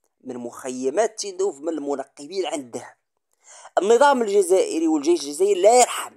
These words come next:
نهائيًا أي حد خالف النظام الجزائري، مصيره الموت.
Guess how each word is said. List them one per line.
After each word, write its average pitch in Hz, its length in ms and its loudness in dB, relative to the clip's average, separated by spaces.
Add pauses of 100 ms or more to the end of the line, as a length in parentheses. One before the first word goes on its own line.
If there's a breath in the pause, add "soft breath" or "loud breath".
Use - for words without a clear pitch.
(120)
نهائيًا 160 560 -2 (200)
أي 202 240 2
حد - 380 -6
خالف 208 680 2 (440)
النظام 190 800 4
الجزائري، 190 640 4
مصيره 190 640 2
الموت. 160 480 0